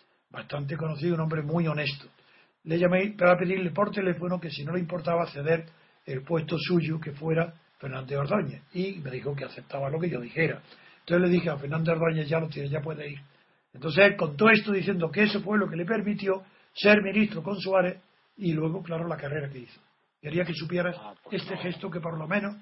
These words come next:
Speaker 1: tuvo la honradez de
Speaker 2: Sí,
Speaker 1: reconocerlo.
Speaker 2: me alegro mucho. Bueno, el
Speaker 1: Bien.
Speaker 2: resultado de todo ello es que tenemos ahí una auténtica estafa. Es decir, eh, primero, mm,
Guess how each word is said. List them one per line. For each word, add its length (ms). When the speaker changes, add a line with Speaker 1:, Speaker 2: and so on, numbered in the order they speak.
Speaker 1:
tuvo 220
la 160
honradez 540
de 120
Speaker 2:
Sí, 60
Speaker 1:
reconocerlo. 520
Speaker 2:
me 60
alegro 280
mucho. 300
Bueno, 260
el 80
Speaker 1:
Bien. 100
Speaker 2:
resultado 460
de 140
todo 340
ello 340
es 140
que 160
tenemos 560
ahí 300
una 300
auténtica 500
estafa. 480
Es 80
decir, 480
eh, 320
primero, 560
mm, 680